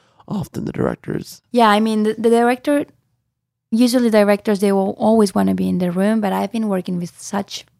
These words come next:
Speaker 2: brave, generous directors because Sebastian Schieper from Victoria, he was not present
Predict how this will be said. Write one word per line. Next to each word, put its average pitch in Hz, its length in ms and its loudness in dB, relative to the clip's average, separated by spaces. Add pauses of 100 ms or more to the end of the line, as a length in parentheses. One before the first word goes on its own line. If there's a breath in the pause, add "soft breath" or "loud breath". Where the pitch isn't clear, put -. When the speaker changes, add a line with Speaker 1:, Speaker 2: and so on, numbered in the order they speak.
Speaker 2:
brave, 190 480 0
generous 196 420 -4
directors 202 580 -6
because 226 220 -6
Sebastian 233 500 0
Schieper 202 340 -4
from 185 180 -2
Victoria, 202 420 -4
he 185 140 -4
was 208 200 -2
not 196 300 -2 (640)
present - 540 -4